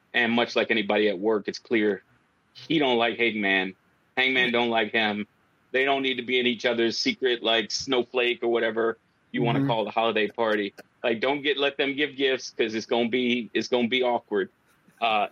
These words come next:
Speaker 1: in terms of the show, I heard you guys as I was driving home from, uh, my father, my grandfather-in-law.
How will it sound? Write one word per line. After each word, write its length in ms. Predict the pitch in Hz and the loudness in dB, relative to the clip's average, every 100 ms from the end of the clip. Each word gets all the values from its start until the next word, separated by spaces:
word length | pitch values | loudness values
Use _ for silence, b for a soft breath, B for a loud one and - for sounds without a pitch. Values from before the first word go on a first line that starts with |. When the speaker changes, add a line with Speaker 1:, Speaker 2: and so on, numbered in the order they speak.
| - | -4
Speaker 1:
in 140 | 120 | -6
terms 280 | 131 165 139 | -2 -2 -2
of 60 | 123 | -2
the 80 | |
show, 500 | 113 - 147 120 110 - | 0 0 2 0 -2 -2
I 80 | 127 | 0
heard 220 | 156 131 | 0 -2
you 40 | |
guys 260 | 131 135 120 | 0 0 2
as 140 | 117 | 2
I 60 | 117 | 2
was 140 | 110 | 0
driving 320 | - 113 110 107 | 2 2 2 0
home 260 | 113 107 | 0 0
from, 260 | - 101 98 | 0 -2 0
uh, 200 | 95 95 _ _ _ _ | -2 -6 _ _ _ _
my 140 | 107 107 | 0 0
father, 560 | - 120 113 110 107 101 | 0 2 4 4 2 0
my 80 | 127 | 0
grandfather-in-law. 1000 | 117 143 135 131 117 113 113 110 104 101 | 2 0 2 0 2 0 0 0 -2 -8